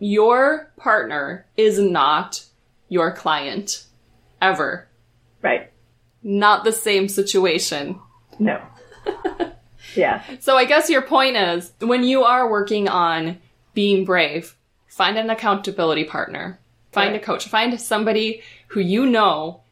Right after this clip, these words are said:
Speaker 1: is going to see your potential and keep you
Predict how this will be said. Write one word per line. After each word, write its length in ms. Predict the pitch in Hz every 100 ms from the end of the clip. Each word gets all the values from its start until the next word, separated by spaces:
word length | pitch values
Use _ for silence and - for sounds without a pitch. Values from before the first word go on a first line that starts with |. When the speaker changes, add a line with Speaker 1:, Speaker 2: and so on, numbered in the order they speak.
| _
Speaker 1:
is 160 | 185 180
going 240 | 202 226
to 100 | 233
see 520 | 202 - 233 214 208 -
your 160 | 190 190
potential 720 | 190 196 185 185 - 151 -
and 220 | 175 170
keep 340 | - 226 226
you 680 | 175 175 196 208 190 175 170